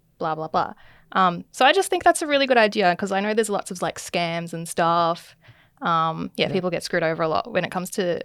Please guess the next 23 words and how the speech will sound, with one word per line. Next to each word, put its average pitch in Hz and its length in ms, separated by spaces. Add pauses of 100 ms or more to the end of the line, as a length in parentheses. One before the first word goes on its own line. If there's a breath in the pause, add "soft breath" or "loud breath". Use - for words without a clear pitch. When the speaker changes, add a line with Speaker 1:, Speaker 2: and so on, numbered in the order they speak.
Speaker 1:
concert 190 260
tickets. - 520 (960 soft breath)
Um, 190 300
so 226 140
yeah, 262 200
I 233 60
just 247 180
thought 233 140
that 214 120
was 208 120
a 208 80
really 202 160
good 202 580
way 220 120
to 214 80
go 214 140
about 208 300
it, 403 300
and 226 100
it's 208 120
all 214 100
safe - 540
and 190 400